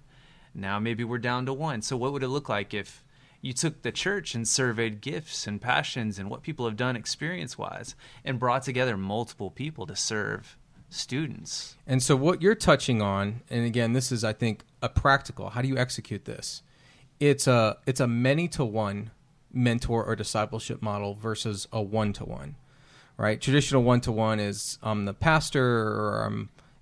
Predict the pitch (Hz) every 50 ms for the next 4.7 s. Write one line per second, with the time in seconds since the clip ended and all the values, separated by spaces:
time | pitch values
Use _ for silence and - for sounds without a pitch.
0 | - - 139 143 - - 131 120 120 - - - 117 113 107 104 104 107 113 107
1 | 113 107 104 104 101 98 107 - _ - - - - - - - 107 104 113 107
2 | 107 - - - 143 135 131 131 123 120 117 - 139 127 - 120 113 113 123 -
3 | - 120 107 113 127 135 123 120 113 - - - 117 110 104 107 113 127 127 127
4 | - 135 120 113 113 - - - 110 101 101 101 113